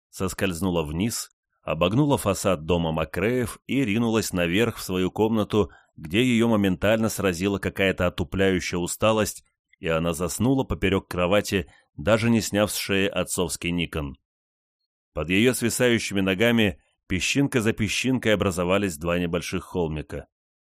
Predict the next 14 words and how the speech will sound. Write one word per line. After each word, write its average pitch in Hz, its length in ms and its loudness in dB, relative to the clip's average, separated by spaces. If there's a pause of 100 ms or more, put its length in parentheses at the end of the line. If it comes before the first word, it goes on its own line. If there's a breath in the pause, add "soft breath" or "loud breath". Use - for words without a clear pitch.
(520)
Когда 78 300 -2
Люкер 90 500 -2 (240)
разбудил 90 580 -2
её 87 220 0
спустя 90 400 -4
несколько 87 420 -4
часов, 107 480 -4 (500)
он 110 220 2
заявил, 123 440 4
что 110 200 2
она 104 160 4
перенесла 95 600 2
солнечный 95 600 0
удар. 92 340 0